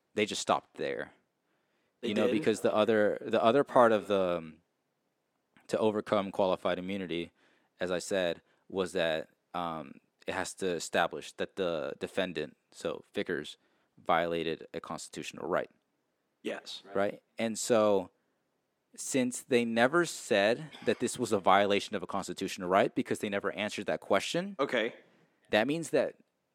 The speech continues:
Speaker 1: it wasn't ever clearly established. So that means that Vickers could do the exact same thing again tomorrow.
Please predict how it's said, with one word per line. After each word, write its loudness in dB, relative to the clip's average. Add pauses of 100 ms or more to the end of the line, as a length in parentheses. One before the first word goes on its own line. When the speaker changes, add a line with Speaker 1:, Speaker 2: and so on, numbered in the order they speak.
(360)
Speaker 1:
it 0
wasn't -4
ever 2
clearly -6
established. -2 (1300)
So -4
that 2
means -4
that 2
Vickers 0
could -2
do 2
the 0
exact 2
same -6
thing -6
again -4
tomorrow. 2